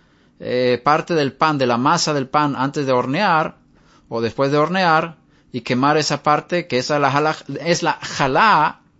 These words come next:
ese es una, un mandamiento ra-, de, de los rabinos, pero está basado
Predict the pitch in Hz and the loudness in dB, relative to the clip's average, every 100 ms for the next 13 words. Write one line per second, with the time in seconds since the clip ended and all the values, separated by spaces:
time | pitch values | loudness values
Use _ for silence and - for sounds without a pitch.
0 | _ _ _ _ - _ - 156 196 208 | _ _ _ _ -20 _ -4 -2 -2 -2
1 | 196 160 151 160 160 160 151 143 160 190 | 0 0 0 -6 -4 -2 0 0 -2 0
2 | 185 156 143 127 131 127 123 131 135 127 | 0 2 0 -2 -2 -2 -2 -2 -2 0
3 | 127 170 262 208 - - _ _ - - | 0 0 0 -2 -6 -14 _ _ -20 -20
4 | - - 143 139 - 190 160 147 - 190 | -12 -2 0 0 0 -2 0 0 0 0
5 | 277 226 135 135 | 2 2 0 0